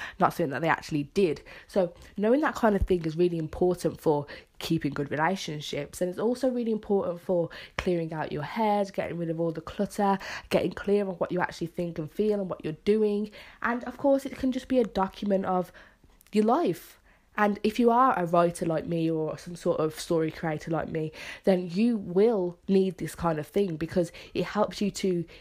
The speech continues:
capture the essence of everyday life, capture the thoughts and feelings of, of a real person.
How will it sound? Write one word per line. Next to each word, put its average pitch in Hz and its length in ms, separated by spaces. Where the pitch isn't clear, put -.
capture - 480
the 175 260
essence 175 540
of 156 180
everyday 160 500
life, 175 460
capture - 320
the 170 60
thoughts 175 340
and 165 100
feelings 165 320
of, 165 80
of 165 180
a 156 120
real 160 280
person. 175 640